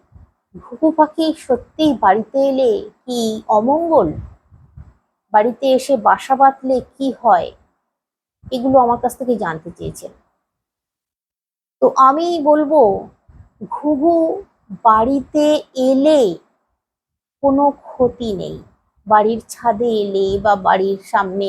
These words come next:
এলে অবশ্যই কিছু দানা ছড়িয়ে দেবেন, ওরা খাবে, খেলে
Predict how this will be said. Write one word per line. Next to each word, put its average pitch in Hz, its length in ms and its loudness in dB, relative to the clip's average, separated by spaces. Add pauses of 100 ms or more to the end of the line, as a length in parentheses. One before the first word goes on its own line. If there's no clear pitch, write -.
এলে 185 260 -4 (1040)
অবশ্যই 269 520 0 (180)
কিছু - 240 -10 (120)
দানা 220 320 4
ছড়িয়ে 247 400 -4
দেবেন, 240 340 -2
ওরা 214 180 4 (120)
খাবে, 233 380 -2 (680)
খেলে 254 320 0